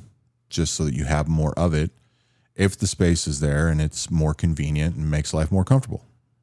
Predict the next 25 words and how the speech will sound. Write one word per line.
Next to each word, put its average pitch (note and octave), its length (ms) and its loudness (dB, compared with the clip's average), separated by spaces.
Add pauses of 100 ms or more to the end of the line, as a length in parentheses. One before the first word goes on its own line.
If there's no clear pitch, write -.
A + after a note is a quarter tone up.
(1300)
Another C3+ 200 6
question A2+ 340 4
I've F#2+ 100 6
been F#2 140 6
asked F#2 300 6
is F2 60 -4
about F2 200 6
any F2 160 6
survival G#2+ 460 4
training G#2 320 4
I've F#2 160 2
done F2+ 320 4
or E2+ 80 4
any E2+ 160 4
types E2 340 0
of D2+ 80 -4
training D#2+ 240 0
like D#2 220 0
that, D#2 240 0
whether D2+ 180 0
it C#2 80 -4
was C#2 220 -6
bugging D#2 400 -2
out, D2 280 0
survival, C#2+ 920 -2